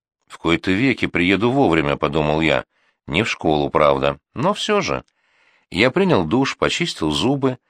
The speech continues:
надел темные джинсы и черную майку без рисунка. В карман положил обрывок газеты, оставленной Марго.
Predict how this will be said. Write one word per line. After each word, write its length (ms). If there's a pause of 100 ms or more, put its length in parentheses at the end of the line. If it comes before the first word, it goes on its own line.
(300)
надел 320
темные 400
джинсы 460
и 40
черную 400
майку 400
без 220
рисунка. 720 (600)
В 100
карман 400
положил 420
обрывок 400
газеты, 560
оставленной 560
Марго. 500